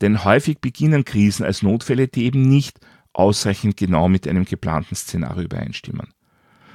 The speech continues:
Indem es jetzt dafür eine Checkliste gibt,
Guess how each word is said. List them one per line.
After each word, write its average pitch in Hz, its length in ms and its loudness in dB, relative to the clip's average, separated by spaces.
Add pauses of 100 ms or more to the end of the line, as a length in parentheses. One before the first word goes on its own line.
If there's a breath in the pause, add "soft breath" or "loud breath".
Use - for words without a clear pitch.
(480 loud breath)
Indem 131 240 2
es 151 100 4
jetzt - 240 0
dafür 147 340 2
eine 120 140 2
Checkliste - 640 -2
gibt, 120 360 0